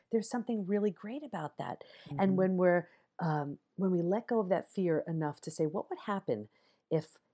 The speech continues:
Speaker 1: if I, if I make that left turn," like you said? And know with me, I had ten years worth of college loans to pay back.
Speaker 2: Yeah.
Speaker 1: But that was the beginning of just,
Speaker 2: Mm-hmm.
Speaker 1: yeah, a totally different path. And it's following that, following that intuition. You know, you brought something else up too.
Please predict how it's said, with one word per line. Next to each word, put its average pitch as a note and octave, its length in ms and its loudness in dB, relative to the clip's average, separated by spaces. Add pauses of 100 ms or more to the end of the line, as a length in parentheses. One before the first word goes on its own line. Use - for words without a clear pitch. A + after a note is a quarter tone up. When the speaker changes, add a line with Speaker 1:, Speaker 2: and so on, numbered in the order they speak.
Speaker 1:
if E3 200 0
I, C#3 260 0
if D#3+ 160 -2
I E3 120 2
make G3 300 2
that - 180 2
left C#3+ 240 -4
turn," D#3+ 200 -4
like C3+ 220 -4
you B2+ 60 -6
said? F#3+ 360 -2
And D3+ 120 2
know D#3 120 4
with D3 240 0
me, G#3 140 0
I D#3 100 -2
had D3+ 220 -2 (300)
ten G3+ 280 -2
years F3+ 460 2
worth D#3 300 0
of C#3 120 -2 (360)
college G3 400 6
loans G3 500 10
to G#3 100 4
pay E3+ 220 6
back. D#3 440 4 (160)
Speaker 2:
Yeah. E3+ 220 0
Speaker 1:
But E3+ 260 8 (140)
that F3+ 200 2
was F#3 160 -2
the E3+ 100 -6
beginning D#3+ 640 -2
of C#3+ 180 -6
just, C#3 340 -2
Speaker 2:
Mm-hmm. E3 200 -4
Speaker 1:
yeah, A3+ 160 0
a - 40 -2
totally G#3 440 0
different D#3 380 -4
path. C#3+ 220 -2
And D#3 80 -4
it's D#3 140 -8
following F#3+ 440 2
that, D3+ 200 0 (320)
following G#3 240 6
that F3 120 4
intuition. E3 460 0
You G#3 60 4
know, A3 60 6
you A3 80 6
brought D#4 260 6
something C4 240 0
else F3+ 220 2
up D#3+ 120 -2
too. D#3 220 0